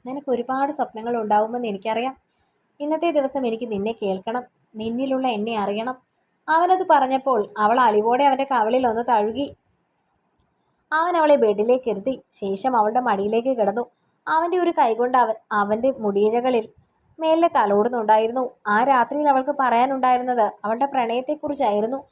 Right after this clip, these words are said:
ആരോടും പറയാതെ ഉള്ളിൻ്റെ ഉള്ളിൽ അവൾ കാത്തു സൂക്ഷിച്ച തൻ്റെ പ്രണയത്തെക്കുറിച്ച് ചിലപ്പോഴൊക്കെ സന്തോഷത്തോടെ, മറ്റു ചിലപ്പോഴൊക്കെ മോഹത്തോടെ,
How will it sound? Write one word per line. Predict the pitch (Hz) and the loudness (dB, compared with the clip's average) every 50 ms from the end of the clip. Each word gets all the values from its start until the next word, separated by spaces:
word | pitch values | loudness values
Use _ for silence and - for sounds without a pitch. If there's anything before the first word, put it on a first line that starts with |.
| _ _ _ _ _ _ - | _ _ _ _ _ _ -2
ആരോടും | 311 311 311 320 330 339 349 349 339 330 | -2 0 2 2 2 2 2 0 0 2
പറയാതെ | 311 330 320 320 320 311 311 | 2 4 4 4 2 2 0
ഉള്ളിൻ്റെ | 294 262 247 247 262 269 269 294 | -2 -2 -2 -2 -4 -2 -2 -2
ഉള്ളിൽ | 285 277 277 277 | -2 -2 0 0
അവൾ | 262 240 233 254 | 0 0 0 -2
കാത്തു | 254 - 269 247 240 240 285 | -2 -2 0 0 0 -2 -4
സൂക്ഷിച്ച | 269 - 277 254 - - 247 254 | -8 -6 -6 -8 -8 -10 -10 -8
തൻ്റെ | 254 254 247 233 240 | -4 -4 -2 -2 -2
പ്രണയത്തെക്കുറിച്ച് | 247 247 240 220 208 208 226 226 - 277 277 277 247 214 208 214 - 285 285 - _ _ _ _ _ _ _ | -4 -2 -4 -4 -2 -2 -4 -4 -4 -6 -6 -4 -4 -4 -4 -2 -2 -4 -4 -4 _ _ _ _ _ _ _
ചിലപ്പോഴൊക്കെ | - 311 311 311 320 320 339 330 320 302 285 262 254 | -6 -2 2 2 2 2 2 0 0 0 -2 -4 -4
സന്തോഷത്തോടെ, | 254 240 208 202 202 220 240 254 247 285 262 233 214 214 247 269 - - _ _ _ _ _ _ - | -4 -4 -4 -2 -2 0 0 0 0 -2 0 2 2 2 2 0 -6 -10 _ _ _ _ _ _ -6
മറ്റു | 233 214 202 202 254 | -4 -4 -2 -2 -4
ചിലപ്പോഴൊക്കെ | 262 254 254 240 240 240 262 262 254 247 247 254 247 | -6 -4 0 0 0 0 0 0 0 0 0 -2 -4
മോഹത്തോടെ, | 240 220 202 202 208 208 285 277 277 220 208 214 254 | -2 0 0 0 0 0 -2 -2 0 2 2 2 0